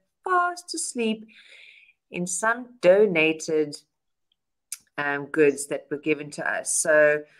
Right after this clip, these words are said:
I truly hope that the internet does not give us any issues once again, as we had a bit of a glitch earlier on, and that we are not too fuzzy. And if you hear a dog bark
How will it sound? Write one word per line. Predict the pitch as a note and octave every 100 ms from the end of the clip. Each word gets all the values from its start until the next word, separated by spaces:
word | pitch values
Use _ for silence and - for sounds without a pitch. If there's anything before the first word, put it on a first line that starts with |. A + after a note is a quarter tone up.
| _ _ -
I | F3
truly | F#3 - D4 E4
hope | C4 A3+ A3
that | G3+
the | -
internet | G#3+ A3 A3+ G#3+ G3+ -
does | F#3 F#3
not | E3+ G3+ A#3+ -
give | F3+ D#3
us | - D3+
any | D3+ -
issues | E3 - E3 -
once | C#3+ F3+ F#3
again, | G#3+ F#3 F#3 A#3+ F#4+ -
as | D3+ D3
we | D#3+ D#3
had | D3+ D3 D3 -
a | -
bit | D3+
of | D3
a | D3
glitch | D#3+ F3 F3+ -
earlier | E3 D#3+ D#3+ D#3
on, | E3+ B3 F4+ - _ _ _ _ _ _ -
and | D#3 D3+ D#3
that | D#3
we | D#3
are | C#3
not | C#3 C#3 -
too | - D4 E4+ -
fuzzy. | A#3+ A#3 A3+ A3 A3 A3 - -
And | D3 D3 D3+
if | D3+
you | E3
hear | D#3 D3+
a | D3+
dog | G3+ B3 B3+
bark | D#3 D#3 G3